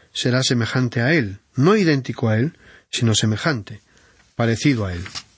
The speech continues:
Será indescriptiblemente hermoso estar en el cielo y poder amar a todos, pero lo más emocionante del cielo probablemente será, "Todos le van a amar a usted, estimado oyente,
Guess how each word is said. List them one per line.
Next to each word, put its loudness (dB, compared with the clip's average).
Será 0
indescriptiblemente 2
hermoso 2
estar 0
en 4
el 2
cielo 0
y 0
poder 2
amar 2
a 0
todos, -2
pero 4
lo 4
más 0
emocionante 0
del 2
cielo 2
probablemente 2
será, 0
"Todos 2
le 4
van 2
a 0
amar 2
a -2
usted, 0
estimado 0
oyente, 0